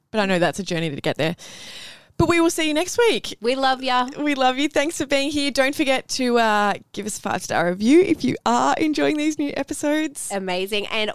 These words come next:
Speaker 2: also make sure to check out our new little fun project that's popping up,
Speaker 1: Yes.
Speaker 2: Honey.
Speaker 1: Honey, yes. We hope so many of you can join us for Honey. It's going to be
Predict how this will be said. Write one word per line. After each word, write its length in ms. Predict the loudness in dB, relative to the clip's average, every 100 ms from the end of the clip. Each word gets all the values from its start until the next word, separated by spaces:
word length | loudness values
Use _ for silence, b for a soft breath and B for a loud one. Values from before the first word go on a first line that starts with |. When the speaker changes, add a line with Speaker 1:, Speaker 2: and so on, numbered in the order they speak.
| -4
Speaker 2:
also 560 | -4 -4 -4 -4 -2
make 240 | -4 -8 -8
sure 280 | -10 -10
to 240 | -10 -12 -12
check 340 | -12 -14 -10
out 160 | -8 -6
our 180 | -8 -10
new 380 | -8 -8 -8 -8
little 520 | -10 -6 -4 -4 -6 -10
fun 440 | _ -4 -2 -4
project 520 | -4 -2 0 0 -2
that's 200 | -4 -4
popping 300 | 0 0 0
up, 140 | -2 -2
Speaker 1:
Yes. 80 | -2
Speaker 2:
Honey. 360 | 0 0 -2
Speaker 1:
Honey, 440 | -4 -6 -4 -4 -4
yes. 400 | -2 -2 -4 -4
We 80 | -2
hope 280 | 0 -2 -4
so 240 | -4 -2
many 160 | 0 -2
of 80 |
you 100 | -4
can 120 | -6 -6
join 180 | -6 -8
us 120 | -10
for 80 | -8
Honey. 360 | -8 -8 -10 -10
It's 140 | -12
going 260 | -10 -10 -8
to 80 | -6
be 400 | -4 -2 -2